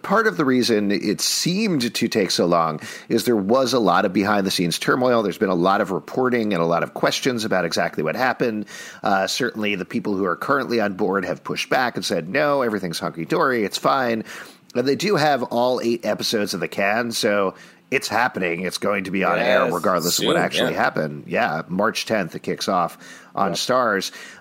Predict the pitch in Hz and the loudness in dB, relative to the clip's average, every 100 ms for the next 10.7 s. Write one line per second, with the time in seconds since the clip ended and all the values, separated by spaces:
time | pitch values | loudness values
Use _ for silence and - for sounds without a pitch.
0 | - 123 127 123 113 - 180 226 196 175 | 0 2 2 0 -8 0 2 4 4 2
1 | - - _ _ _ - - - - - | -2 -10 _ _ _ -12 -12 -12 -12 -2
2 | 135 185 180 165 156 151 156 160 110 120 | 2 2 0 0 0 2 2 2 2 2
3 | 139 117 120 135 175 147 110 104 101 95 | 0 0 0 0 0 0 2 2 2 2
4 | 95 95 - - - 107 120 113 110 101 | 2 0 -4 -6 0 2 2 0 2 2
5 | 87 - 143 - 135 110 113 110 113 104 | 0 0 0 2 0 0 0 2 2 0
6 | - 120 107 101 - 87 - 87 87 90 | 2 2 2 0 -2 -4 -2 -2 0 0
7 | 151 139 - - - - 107 95 95 143 | 0 0 -6 -10 -12 -2 2 2 4 2
8 | 165 - - 95 - 139 139 120 131 123 | 0 -6 -4 -2 0 2 2 2 2 2
9 | 107 101 101 110 120 - 98 104 165 - | 2 2 2 4 2 2 2 2 0 -2
10 | 107 - - 139 101 - - | -2 -2 0 2 0 -2 -2